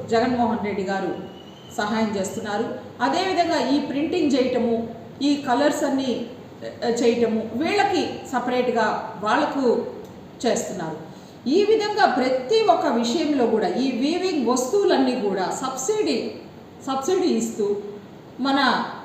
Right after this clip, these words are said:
కేంద్ర ప్రభుత్వం నుంచి రాష్ట్ర ప్రభుత్వం ద్వారా వీళ్ళకి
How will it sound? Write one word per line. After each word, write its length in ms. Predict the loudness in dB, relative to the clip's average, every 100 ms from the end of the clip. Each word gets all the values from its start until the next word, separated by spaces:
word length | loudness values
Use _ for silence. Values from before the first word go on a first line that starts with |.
| -12
కేంద్ర 300 | -4 0 2
ప్రభుత్వం 460 | 2 2 0 0 -2
నుంచి 440 | -4 -6 -6 -6 -4
రాష్ట్ర 320 | -2 -2 -2 -2
ప్రభుత్వం 640 | -2 -2 -4 -4 -4 -6 -10 -8
ద్వారా 580 | 0 2 2 0 -2 -6 -12 -14 -2
వీళ్ళకి 520 | 2 4 4 0 -4